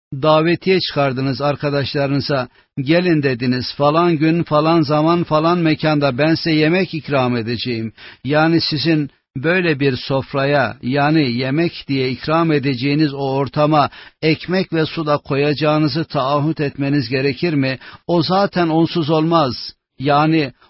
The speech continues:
o olmazsa olmaz bir şart değil mi? Dolayısıyla bir insanın vera sahibi olması için zaten iyilik yapması gerekecek. Yani elbette imanı olacak, İslam'ı olacak, namazı olacak, okuması olacak, yazması olacak,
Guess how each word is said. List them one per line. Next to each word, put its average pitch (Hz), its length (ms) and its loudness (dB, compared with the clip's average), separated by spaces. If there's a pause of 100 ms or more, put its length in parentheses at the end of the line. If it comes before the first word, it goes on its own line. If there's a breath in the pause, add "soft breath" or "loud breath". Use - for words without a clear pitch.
o 151 200 4
olmazsa 165 460 0
olmaz 156 440 2
bir 147 140 2
şart 156 380 0
değil 156 260 2
mi? 143 320 0 (280 loud breath)
Dolayısıyla 180 800 2 (320 loud breath)
bir 170 120 4
insanın 165 580 2
vera 151 360 2
sahibi 139 460 0
olması 131 460 0
için 156 320 -2
zaten 160 460 0
iyilik 147 380 0
yapması 151 420 0
gerekecek. 143 840 -2 (280 soft breath)
Yani 151 480 4 (280)
elbette 165 540 0
imanı 147 520 4
olacak, 143 500 0
İslam'ı 143 560 -2
olacak, 135 480 -2
namazı 143 460 0
olacak, 135 460 -2
okuması 147 560 -2
olacak, 139 440 -2
yazması 147 480 0
olacak, 147 440 0